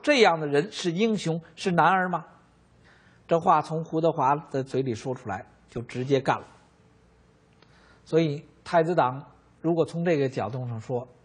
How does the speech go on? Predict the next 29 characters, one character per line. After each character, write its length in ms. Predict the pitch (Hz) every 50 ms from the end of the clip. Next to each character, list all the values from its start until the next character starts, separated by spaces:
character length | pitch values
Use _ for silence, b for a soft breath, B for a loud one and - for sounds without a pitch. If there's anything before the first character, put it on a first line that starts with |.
| _ _
他 80 | - 143
不 180 | - - - 151
分 220 | 127 151 143 143
裂 100 | 139 123
也 120 | 104 92
分 200 | 90 - 117 110
裂 120 | 110 107 90
了， 80 | 76 - - _ _ _ _ _ _ _
已 100 | 120 120
经 180 | 131 151 147
大 140 | 147 160 135
家 140 | 135 143 139
明 200 | 135 135 131 147
挑 240 | 143 - - - - -
了。 120 | - 92 - - _ _ _ b b b b b b b b b b b b b b b b b b b b b b b b b b b b _
拿 280 | 180 226 277 302 320 320
中 240 | - 330 311 339
共 180 | 320 302 269 240
军 260 | 208 - 311 320 311
队 160 | 285 269 226
去 220 | 175 - - 269 240
杀 260 | - - 302 254 262
中 220 | - - 320 262 311
国 120 | 294 277
人 140 | 254 254 262
的 80 | 262 233
学 280 | 233 - 220 262 294
生 200 | 226 285 285 277
的 120 | 233 -